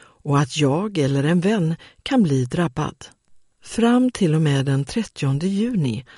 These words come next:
är vaccinet kostnadsfritt. Passa på att vaccinera dig när det är gratis. Du kan göra det senare också, men då kostar det drygt fyra tusen kronor för två doser,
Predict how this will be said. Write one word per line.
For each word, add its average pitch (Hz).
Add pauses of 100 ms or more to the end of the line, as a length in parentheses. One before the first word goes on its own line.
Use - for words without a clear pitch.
(200)
är 143
vaccinet 131
kostnadsfritt. - (640)
Passa 143
på 180
att -
vaccinera 190
dig 185
när 190
det 202
är 208
gratis. - (460)
Du 151
kan 196
göra 208
det 151
senare 196
också, 156 (440)
men 156
då 135
kostar 175
det 165
drygt 131
fyra 226
tusen 156
kronor 139
för -
två 147
doser, 147